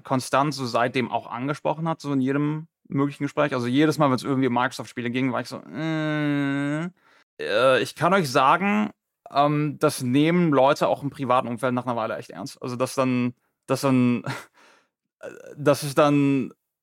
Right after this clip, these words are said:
einigermaßen unangenehm wird, so darüber zu reden und dass dann, ich glaub, bei den meisten Menschen sich dann auch irgendwann so die Zahnräder so ein bisschen drehen und denken so, „Hm, vielleicht soll ich auch drüber nachdenken.“ Und wenn ich jetzt vorstellen könnte, okay, wie wär's denn, wenn ich eine noch größere Plattform hätte,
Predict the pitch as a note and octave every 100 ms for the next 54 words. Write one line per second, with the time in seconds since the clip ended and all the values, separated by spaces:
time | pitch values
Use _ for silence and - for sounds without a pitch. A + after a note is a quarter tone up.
0 | _ _ - C#3 D3 D3+ C#3+ D#3 C#3+ C#3
1 | D#3 E3 E3 D#3 E3 D3+ C#3 C3 A#2 -
2 | B2 D#3+ E3 C#3 C3 B2+ D3+ C#3 C3+ -
3 | _ _ _ _ - C#3+ D#3 D3+ C#3+ D#3
4 | D3 C3+ C#3+ D#3+ C#3+ C#3+ B2+ B2+ C#3+ A#2+
5 | A#2+ C3 C3 B2+ B2 - C3 C3 B2+ A#2
6 | A#2 A#2+ B2 B2 A#2+ B2 B2+ D3 D3+ -
7 | B2 B2 C3+ B2+ - A#2+ - - - -
8 | C#3+ _ _ _ _ _ - C#3 C#3 C3+
9 | - - _ _ _ _ _ C3+ C3+ C#3+
10 | D#3+ - D3+ D#3 E3 D3+ C#3 A2+ - D3
11 | B2+ C3 B2 C#3 - C#3 C3 B2+ C#3 B2+
12 | B2+ - C3 B2+ B2+ - B2 C3 A#2+ C3+
13 | C#3